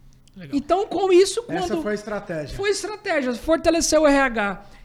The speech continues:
Speaker 2: e, e, e, e pre-, e preservou o caixa, com isso a gente tinha, né,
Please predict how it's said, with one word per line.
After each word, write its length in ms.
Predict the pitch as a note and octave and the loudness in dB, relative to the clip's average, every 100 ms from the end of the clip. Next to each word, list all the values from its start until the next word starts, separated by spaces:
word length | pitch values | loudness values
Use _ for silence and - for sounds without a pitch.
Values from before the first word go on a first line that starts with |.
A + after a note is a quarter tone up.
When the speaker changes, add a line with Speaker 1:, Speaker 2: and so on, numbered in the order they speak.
| - | -6
Speaker 2:
e, 60 | |
e, 40 | C4+ | -4
e, 560 | - C4 C#4 C4+ - | -4 -12 -12 -12 -10
e 40 | A#3+ | -10
pre-, 200 | C#4 C#4 | -10 -8
e 100 | B3+ | -6
preservou 520 | G#3 C#4+ C4 C#4+ C#4+ | -2 0 0 0 0
o 40 | D4+ | 0
caixa, 340 | D#4 E4 - | 0 -2 -4
com 220 | - F4 | -4 -2
isso 180 | F#4 E4 | 0 -2
a 60 | F#4+ | -2
gente 320 | D#4 E4 D#4 | -2 -4 -8
tinha, 560 | D#4 - C#4+ D4 A3 G3 | -10 -8 -4 -2 -2 -4
né, 320 | G#3+ A#3+ | -4 -4